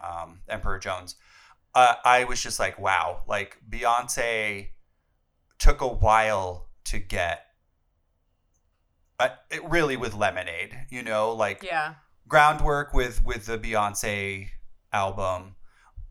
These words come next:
Speaker 1: which is all just, like, mm, you know, pretty fluffy, sexy, whatever,
Speaker 2: It's
Speaker 1: with the
Speaker 2: got
Speaker 1: video
Speaker 2: some bangers,
Speaker 1: album.
Speaker 2: but it's not, like, the depth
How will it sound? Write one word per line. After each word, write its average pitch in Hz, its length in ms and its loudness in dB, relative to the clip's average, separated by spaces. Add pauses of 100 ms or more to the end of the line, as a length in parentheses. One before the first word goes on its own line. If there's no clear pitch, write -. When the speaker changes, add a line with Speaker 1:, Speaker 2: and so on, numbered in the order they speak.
(380)
Speaker 1:
which 123 420 -6
is 120 140 -4
all 101 220 4
just, 104 260 -8
like, 92 280 -4 (320)
mm, 165 380 -10
you 165 80 -6
know, 104 120 0
pretty 135 180 10
fluffy, 95 460 -2
sexy, 87 500 -4
whatever, 87 720 -6 (580)
Speaker 2:
It's 254 80 -12
Speaker 1:
with - 80 -6
the 302 40 -2
Speaker 2:
got 339 100 2
Speaker 1:
video 339 260 -6
Speaker 2:
some - 80 0
bangers, 185 280 2 (160)
Speaker 1:
album. - 80 -20
Speaker 2:
but 185 140 -4
it's 175 180 -16
not, 165 280 -2
like, 151 200 -12 (100)
the 165 160 -12
depth 151 800 -12